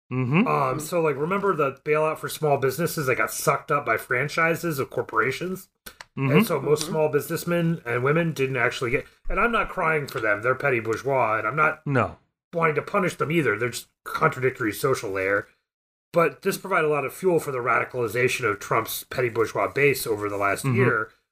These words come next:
Speaker 2: with the shutdowns and so on. You're, you're, 'cause they literally were having a problem with their role as a personification of small capital.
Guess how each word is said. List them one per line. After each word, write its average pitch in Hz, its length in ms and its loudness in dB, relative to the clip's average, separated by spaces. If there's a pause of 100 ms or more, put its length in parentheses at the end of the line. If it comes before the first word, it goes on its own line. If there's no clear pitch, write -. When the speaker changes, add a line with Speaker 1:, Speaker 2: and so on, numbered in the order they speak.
Speaker 2:
with 127 120 2
the 135 80 -4
shutdowns 156 500 0
and 101 100 -12
so 117 140 0
on. 95 200 2
You're, 120 260 0
you're, 110 280 2 (160)
'cause 127 160 -4
they 160 120 6
literally 160 480 -2
were 165 240 0
having 110 400 -6 (260)
a 120 80 2
problem 113 680 -2 (360)
with 139 200 -6
their 131 120 0
role 120 540 0
as 104 180 -2
a 104 220 2 (380)
personification 135 800 0
of 107 80 -4
small 107 260 -4
capital. 147 560 -2